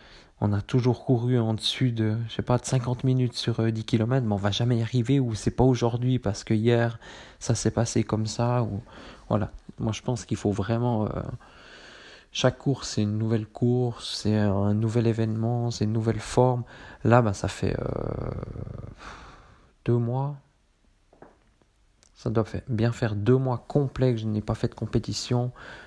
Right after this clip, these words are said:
que j'ai quasiment pas fait d'intensité non plus, parce que j'en fais pas forcément beaucoup à l'entraînement ces temps, puis c'est un peu ma philosophie, même si j'aimerais reprendre un petit peu quand même pour, euh, je sais que c'est important pour s'améliorer. Bah, demain, on va dire, c'est un peu mon premier entraînement dur,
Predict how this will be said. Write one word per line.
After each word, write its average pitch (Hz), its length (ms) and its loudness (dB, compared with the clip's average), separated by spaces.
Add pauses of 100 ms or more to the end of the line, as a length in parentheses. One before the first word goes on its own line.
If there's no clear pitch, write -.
(160)
que 117 100 4
j'ai 104 120 2
quasiment 110 420 0
pas 117 260 0
fait 127 180 2
d'intensité 117 720 -2
non 110 140 -2
plus, 156 240 -2
parce 120 200 -4
que 101 140 -4
j'en 101 180 -2
fais 104 160 -4
pas 95 140 0
forcément 107 440 -2
beaucoup 107 240 -2
à 107 40 0
l'entraînement 107 440 -2
ces 107 180 -2
temps, 113 280 -2
puis - 320 -8
c'est - 160 -8
un - 40 -6
peu - 120 -6
ma 101 160 0
philosophie, 113 680 0 (400)
même 110 200 4
si - 200 -4
j'aimerais 117 420 2
reprendre 117 500 -2
un 104 140 -4
petit 110 200 -6
peu 120 200 2
quand 110 180 2
même 110 220 -2
pour, - 220 -6
euh, 82 100 -2 (800)
je 98 100 -4
sais - 140 0
que - 80 -8
c'est - 80 -2
important 110 380 0
pour - 180 -10
s'améliorer. 107 640 2 (380)
Bah, 104 120 6
demain, 117 260 6
on 131 80 6
va 101 120 4
dire, 120 200 0
c'est - 80 -6
un 95 60 -2
peu 113 120 -2
mon 110 180 0
premier 113 300 2
entraînement 107 500 2
dur, 113 520 2